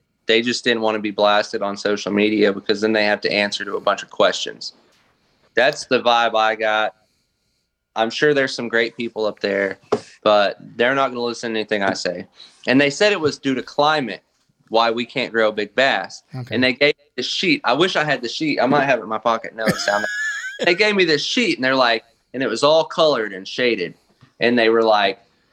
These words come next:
Speaker 1: "Below this line is where the big bass are. Above this line, you can't grow 'em." So I was like, "Well, I know for a fact in Northeast Arkansas, crazy place, there's been three sixteen pounders caught,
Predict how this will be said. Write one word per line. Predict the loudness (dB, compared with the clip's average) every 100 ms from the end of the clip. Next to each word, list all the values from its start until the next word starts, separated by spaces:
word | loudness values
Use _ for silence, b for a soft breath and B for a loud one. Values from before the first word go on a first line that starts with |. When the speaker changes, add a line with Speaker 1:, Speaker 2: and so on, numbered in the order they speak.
| _ _
Speaker 1:
"Below | 4 4 4
this | 2 -2 0
line | 2 2 2 -2 -8 -12 -16 _ _ _ _ -6
is | -4 2
where | 2 2
the |
big | 0 0 2
bass | 2 2 0
are. | 0 0
Above | 2 0 0
this | -6 -4
line, | 0 0 0 -4
you | -8
can't | 0 -2 2
grow | 0 0 -2
'em." | -10 _ _
So | -6 2
I | 2
was | 0 0
like, | 2 2 -2 -10 _ _ _ _ -2
"Well, | 2 2
I | 2 0
know | 2 0
for | -2 -4 -4
a |
fact | -4 _ -2 0 2 -2 -6 _ -20 _ _ _ -8
in | -6 -2
Northeast | 2 2 0 -4 -2
Arkansas, | 2 2 2 -4 -4 0 0 0 -6 _ _ _ _ _
crazy | -2 0 0 -2
place, | 0 2 4 2 -2
there's | -4 -4
been | -4 -8 -8 -2
three | 2 4 4 2
sixteen | 0 -2 -2 0 2 2
pounders | 0 0 0 -4 -4
caught, | -2 0 -2 -6